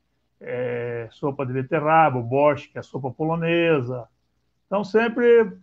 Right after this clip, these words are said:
faço conforme a semana, assim, o que me dá na, na, na, na terça semana eu vou fazer lasanha. Aí divulgo pro pessoal, "Pessoal, essa semana vai ter lasanha.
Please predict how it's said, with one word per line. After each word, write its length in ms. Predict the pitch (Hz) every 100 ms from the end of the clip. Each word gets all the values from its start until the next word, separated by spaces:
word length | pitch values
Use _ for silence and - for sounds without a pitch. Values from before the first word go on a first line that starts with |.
| _
faço 500 | 220 214 220 - 214
conforme 600 | 214 196 185 214 240 233
a 320 | 233 226 202 202
semana, 560 | - 190 190 214 202
assim, 240 | 180 - 202
o 80 | 160
que 60 |
me 140 | 175 170
dá 200 | 180 196
na, 240 | 175 147
na, 260 | 147 143 139
na, 200 | 139 139
na 160 | 143
terça 320 | 131 180 170 -
semana 360 | 208 226 220
eu 20 |
vou 120 | 214 190
fazer 520 | 196 190 202 185 165
lasanha. 520 | 160 147 123 151 120 - _ _ _ _ _ _ _ _ _
Aí 160 | 143 135
divulgo 340 | 175 170 196
pro 120 | -
pessoal, 240 | 208 190 143
"Pessoal, 280 | 117 - 135
essa 120 | -
semana 500 | 175 165 180 190 202
vai 140 | 196
ter 160 | 196 202
lasanha. 500 | 202 156 165 151